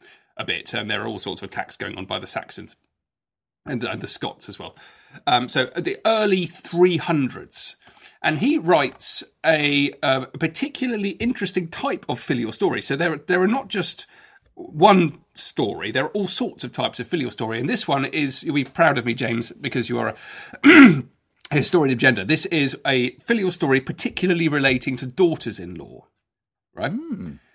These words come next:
Speaker 1: And,
Speaker 2: Good.
Speaker 1: um, particularly to do with female servants. So you've got to bear in mind there are all sorts of other stories as well, but this is, uh, a kind of a theme which, which comes, um, across in medieval China a lot.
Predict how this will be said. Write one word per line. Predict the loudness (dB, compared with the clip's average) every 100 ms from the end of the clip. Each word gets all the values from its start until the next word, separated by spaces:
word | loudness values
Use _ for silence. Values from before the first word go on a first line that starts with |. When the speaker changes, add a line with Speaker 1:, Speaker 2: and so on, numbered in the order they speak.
| _ _ 2
Speaker 1:
And, | 4 6 2
Speaker 2:
Good. | -2 2
Speaker 1:
um, | 2 2
particularly | -4 -6 -2 0
to | -2 0
do | 2
with | 2
female | -2 -4 -2 0 0 0
servants. | 0 0 0 -6 -6
So | -2
you've | 0
got | 2
to |
bear | 4 6
in | 6
mind | 4
there | 2
are | 0
all | -2
sorts | -2 0 0 -2
of | 2
other | 4 4
stories | 2 0 -2 -2 -4
as | 0
well, | 0
but | -2 -2
this | -2
is, | -2 -6 0
uh, | 2 4 2
a | -2 -2 -2
kind | 0 0
of | 0
a |
theme | -8 -8 -8 -8 -10 -8
which, | -4 -4 -6 -8
which | -8 -8
comes, | -2 -2 -2 -10 _
um, | -6 -4 -4 -8
across | -6 -4 -2
in | 0
medieval | 0 -2 -4
China | -2 -2 -2
a |
lot. | -4 -4